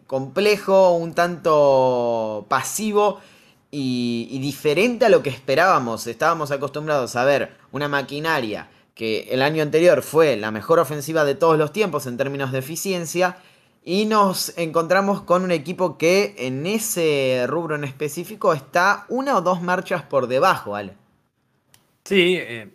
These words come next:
Speaker 2: creo que es importante recordar lo que comentabas, que van primeros, que siguen siendo favoritos, que da la sensación a día de hoy de que con Milwaukee son los únicos capaces de competir con esas powerhouse de la conferencia oeste, esos, eh, Golden State, Phoenix, podemos añadir si queréis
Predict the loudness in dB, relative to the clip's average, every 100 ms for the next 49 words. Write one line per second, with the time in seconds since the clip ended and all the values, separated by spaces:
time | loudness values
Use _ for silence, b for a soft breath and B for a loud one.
0 | _ 0 0 0 -6 -6 -4 -4 -4 -6
1 | -8 -8 -4 -4 -6 -14 _ _ -20 -20
2 | -18 -16 -14 -6 -6 -6 -10 -14 -12 -8
3 | -4 -2 -2 -4 -12 b b b -20 -10
4 | -2 0 0 -2 -2 0 2 0 0 0
5 | -2 -8 b b b b _ -6 -2 -2
6 | -4 -8 -4 -6 -6 -6 -2 0 2 0
7 | -2 -10 -10 -8 -4 -4 -4 -6 -8 -12
8 | -12 -10 -10 -8 -8 -10 -12 -12 -10 -10
9 | -12 -14 -14 -6 -6 -6 _ b b b
10 | b -16 -8 -6 -4 -6 -2 2 4 2
11 | -6 -8 -8 -10 -10 -12 -12 -4 0 0
12 | -2 -12 -18 -16 -14 -14 -18 b b b
13 | _ -14 -8 -6 -6 -6 -6 -6 -6 -8
14 | -8 -8 -8 -8 -8 -8 -8 -8 -8 -6
15 | -6 -8